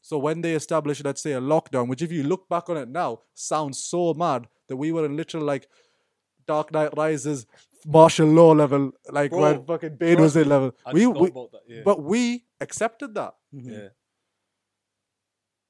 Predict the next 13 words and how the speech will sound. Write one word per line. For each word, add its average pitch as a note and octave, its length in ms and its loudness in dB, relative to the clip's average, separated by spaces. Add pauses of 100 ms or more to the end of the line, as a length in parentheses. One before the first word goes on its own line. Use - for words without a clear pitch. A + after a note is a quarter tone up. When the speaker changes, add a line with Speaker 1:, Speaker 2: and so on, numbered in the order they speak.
(1800)
Speaker 1:
So - 140 -14
Speaker 3:
Well, A#2+ 60 -10
Speaker 1:
get G3 80 -2
Speaker 3:
not - 60 -6
Speaker 1:
this E3+ 140 -2
lazy F#3 280 6
talk F3+ 300 4
Speaker 3:
Yeah. F#3+ 60 6
Speaker 1:
podcast F3 420 4
out G3 240 6
there. E3+ 960 0
Speaker 3:
<laughs> - 40 -
Speaker 1:
<laughs> - 40 -18